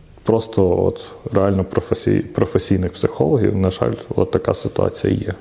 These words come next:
Їх немає. Класно, що немає війни, а з другого боку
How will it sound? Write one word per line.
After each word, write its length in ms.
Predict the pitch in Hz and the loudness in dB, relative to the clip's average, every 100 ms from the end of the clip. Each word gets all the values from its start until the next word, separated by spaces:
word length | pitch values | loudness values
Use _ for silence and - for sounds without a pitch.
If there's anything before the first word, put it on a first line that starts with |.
| - | 0
Їх 240 | 107 - | 2 2
немає. 360 | - 92 - 107 - - - - - - - - - - - - - - - - - _ - - - - - - - _ _ _ _ _ _ _ _ _ _ _ _ _ _ - - - - - - - - - - | 0 2 0 -2 -8 -16 -16 -14 -16 -16 -20 -18 -14 -14 -12 -12 -12 -12 -12 -12 -14 _ -20 -20 -20 -14 -10 -10 -12 _ _ _ _ _ _ _ _ _ _ _ _ _ _ -20 -20 -20 -20 -20 -20 -20 -20 -20 -2
Класно, 380 | 113 113 - 117 | 2 2 0 0
що 160 | 117 | 2
немає 320 | 107 110 107 | 2 2 2
війни, 260 | 107 123 196 | 2 4 2
а 80 | - | 2
з 100 | 101 | 0
другого 260 | - 135 110 | 2 4 4
боку 480 | 107 110 - 95 | 2 0 2 0